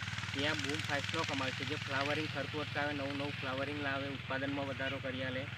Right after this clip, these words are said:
કલર, ક્વોલિટી, શાઇનિંગ એ બધું આનો કમાલ છે, બરાબર? અને આ જે તમે વિકાસ જોઈ રહ્યા છો, જે ગ્રીનરી છે આખા વાડીની અંદર લીલીછમ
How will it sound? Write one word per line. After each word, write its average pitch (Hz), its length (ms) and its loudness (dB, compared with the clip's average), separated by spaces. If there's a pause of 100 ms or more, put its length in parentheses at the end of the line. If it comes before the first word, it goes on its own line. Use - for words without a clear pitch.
(280)
કલર, 147 240 4
ક્વોલિટી, 147 440 2
શાઇનિંગ 143 360 4
એ 143 60 2
બધું 139 320 0
આનો 135 140 2
કમાલ 110 280 -2
છે, 120 100 -4
બરાબર? 156 320 2 (320)
અને 143 120 4
આ 151 60 8
જે 143 120 0 (220)
તમે 147 180 0
વિકાસ 156 400 4
જોઈ 147 160 2
રહ્યા 147 180 6
છો, 151 140 -2
જે 147 180 0
ગ્રીનરી 139 480 0
છે 156 120 -2
આખા 143 380 2
વાડીની 139 400 0
અંદર 143 180 0
લીલીછમ 143 580 -2